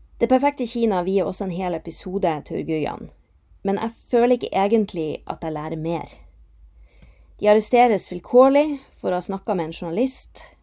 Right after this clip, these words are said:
for å ha utenlandske medier på datamaskinen sin, eller for å gå uten I D-kort. De interneres i digre konsentrasjonsleirer, såkalt omskolering, for å bli gode kommunister og gode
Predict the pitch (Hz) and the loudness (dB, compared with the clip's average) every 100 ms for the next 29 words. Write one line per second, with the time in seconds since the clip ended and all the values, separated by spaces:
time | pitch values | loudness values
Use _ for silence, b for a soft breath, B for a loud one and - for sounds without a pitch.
0 | _ _ - 202 190 175 - 190 220 208 | _ _ -4 0 2 2 -2 -2 0 0
1 | 202 - 165 175 185 165 151 - 185 185 | -2 -6 -4 -2 0 -2 -4 -4 -2 0
2 | 202 185 185 196 180 185 226 262 262 B | 0 -2 -2 -4 -4 -2 2 4 2 B
3 | B B B - 220 208 - 185 185 170 | B B B 2 2 2 -4 -4 -2 -2
4 | 156 160 165 147 160 - - - - - | -2 -6 -8 -6 -6 -8 -14 -16 -18 -18
5 | _ - _ - 202 208 202 196 214 196 | _ -20 _ -2 0 0 0 2 2 2
6 | 156 - 175 202 214 220 180 190 185 - | -2 -10 -8 -4 -2 -2 -4 -8 -8 -8
7 | 170 170 170 233 233 165 156 147 170 - | -8 -8 -2 -2 0 -2 -2 -4 -8 -14
8 | _ _ _ - 202 196 185 160 - - | _ _ _ -6 -4 -2 -2 -4 -6 -4
9 | 190 196 - 208 196 160 135 151 b b | -2 -2 -2 0 2 2 -2 -8 b b
10 | b b - 190 185 185 196 202 202 165 | b b -6 -4 -4 -2 2 2 0 -8
11 | 160 180 - 156 147 - 160 165 165 | -8 -10 -6 -6 -4 -8 -6 -4 -4